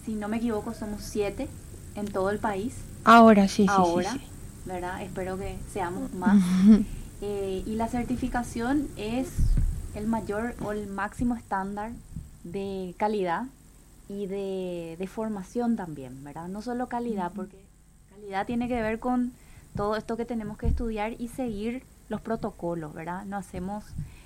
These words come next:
Speaker 1: no, nuestra práctica está certificada que sigue protocolos, eso sería básicamente. Pero además,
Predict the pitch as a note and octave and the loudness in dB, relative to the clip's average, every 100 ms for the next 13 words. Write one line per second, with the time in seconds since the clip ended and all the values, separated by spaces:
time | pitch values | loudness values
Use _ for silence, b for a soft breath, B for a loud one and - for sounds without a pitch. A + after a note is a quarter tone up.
0 | B B F#3 G3+ G3+ A3 B3 A#3 G#3 G#3 | B B -8 -6 -4 -2 -2 0 0 -2
1 | B3 B3 - A3+ A#3 B3+ A#3 B3+ B3+ A#3 | -4 -6 -2 0 0 -4 -4 -6 -4 -6
2 | G#3 G#3 A3+ A#3 A3+ - G3+ F#3+ G3+ F#3 | -4 -4 -4 -4 -8 -6 -4 -4 -6 -8
3 | - - - - F#3 F3+ G#3 G3+ F#3 F3+ | -12 -14 -16 -14 -8 -6 -6 -4 -4 -4
4 | F3+ G#3 G3+ E3+ D3+ - - b b b | -6 -10 -8 -8 -10 -14 -20 b b b
5 | b - G#3 G#3+ A#3+ A#3+ A3+ A3+ | b -4 2 2 2 2 0 0